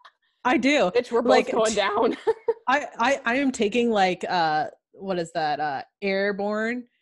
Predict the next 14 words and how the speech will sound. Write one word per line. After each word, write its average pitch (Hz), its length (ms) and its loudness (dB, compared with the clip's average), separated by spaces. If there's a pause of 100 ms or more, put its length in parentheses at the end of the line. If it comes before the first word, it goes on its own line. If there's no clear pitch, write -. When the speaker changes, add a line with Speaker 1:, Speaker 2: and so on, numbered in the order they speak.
Speaker 2:
Mm-hmm. 226 260 -8
Speaker 1:
for 226 220 2
a 202 140 0
week 185 840 -6 (100)
before 190 440 -6
trips 175 380 -10
because 185 420 -6
I 202 160 0
will 247 200 -4
wake 190 240 -6
up 196 320 -4 (240)
with 190 200 -4
a 151 160 -8 (160)
fever, 202 580 -6